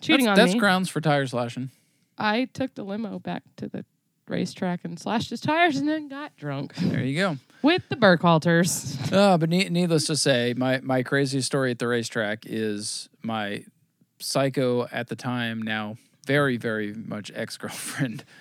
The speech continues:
Speaker 2: <laughs> uh, came to the tower in the middle of a race and bit me because I wouldn't give her the key because she didn't want me to leave. And what had happened? I went and got my stuff and left anyway.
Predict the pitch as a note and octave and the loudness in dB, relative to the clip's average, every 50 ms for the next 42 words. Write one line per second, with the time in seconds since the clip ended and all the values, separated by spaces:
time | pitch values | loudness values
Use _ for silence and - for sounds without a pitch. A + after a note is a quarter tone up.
0 | - - - _ _ _ - D3 C3+ B2 A#2 A#2+ A#2+ A#2 - F3 F#3 F3+ F3 F3 | -20 -20 -20 _ _ _ -2 0 2 2 2 0 -2 -2 0 0 0 0 0 0
1 | E3 - G3+ G3+ A3+ G#3 F3 E3 F3 F3 - E3+ E3 E3+ E3+ E3+ F3 F3 F3 F3 | 0 2 2 2 4 4 2 2 0 0 -2 -2 0 2 2 2 2 2 2 0
2 | F3 - - C#3+ C#3 C#3 C#3 C3+ C3+ - - D3+ D3 C3+ C3 B2 A2+ A2+ A#2 A#2 | 0 0 2 4 4 4 4 2 0 -2 -2 -2 0 0 0 0 0 0 -2 -4
3 | - - - _ - - A#2+ A#2 A2+ A2+ G#2+ A2+ B2 - - C4 C#4+ D4+ - F#3 | -6 -10 -12 _ -12 -8 -6 -6 -4 -4 -4 -6 -8 -6 -2 -2 -2 -2 -2 -4
4 | E3 B2+ A#2+ C#3 D3+ C#3 _ _ _ - C#3+ C#3 - D3 C#3+ D3 C#3 C#3 C#3 C3+ | -4 -2 -2 -4 -4 -8 _ _ _ -6 -4 0 2 2 2 4 2 2 0 0
5 | C#3 C#3 C3 C3 B2 A#2+ - B2+ A#2+ A#2 A#2 A2+ - _ _ _ _ - D3+ C#3+ | -2 -2 -2 -2 -2 -2 -4 -6 -6 -4 -6 -8 -10 _ _ _ _ -4 -4 -4
6 | - - G3+ G3+ D#3 C3+ B2+ B2+ B2+ - _ _ _ _ _ _ _ - C#3+ C#3+ | -2 0 0 2 2 2 2 0 -2 -4 _ _ _ _ _ _ _ -2 -2 0
7 | B2+ D#3 C#3 C3 B2 - - C#3+ C3 C3 C3 B2+ C3+ C3 B2+ B2+ B2 B2 B2 B2 | 2 4 2 2 2 0 -2 -2 0 0 0 -2 -2 -2 -2 -2 -2 -2 -2 -2
8 | A#2+ A#2+ B2 B2 A#2+ - _ - - B2+ A#2+ G#2+ F#2+ F2 F2 - - _ _ _ | -2 -2 -2 -4 -6 -8 _ -8 -6 -4 -4 -4 -6 -6 -10 -14 -18 _ _ _
9 | _ _ _ _ _ _ _ _ _ _ _ _ _ _ _ _ _ - C3+ B2+ | _ _ _ _ _ _ _ _ _ _ _ _ _ _ _ _ _ -8 -6 -4
10 | A#2+ A#2+ A#2 A2+ A#2 B2+ C3 C3 B2+ C#3+ D#3+ D#3 - B3 A3 D3 B2+ B2 B2+ C#3 | -4 -2 -4 -2 -2 -2 0 0 2 2 2 2 0 -4 -4 -4 -4 -4 -4 -4
11 | C#3 C3 C3 C#3 C#3 C#3 C3 C3+ - D3 C#3 - - C3 B2 A2+ G#2 A2 A#2 C3 | -4 -2 -2 0 0 0 -2 0 0 0 0 -2 -4 -8 -6 -6 -4 -2 -2 -2
12 | C3 - A2+ E2+ D#2 F#2 F#2+ F#2+ F#2+ | -2 -4 -6 -8 -8 -10 -12 -14 -14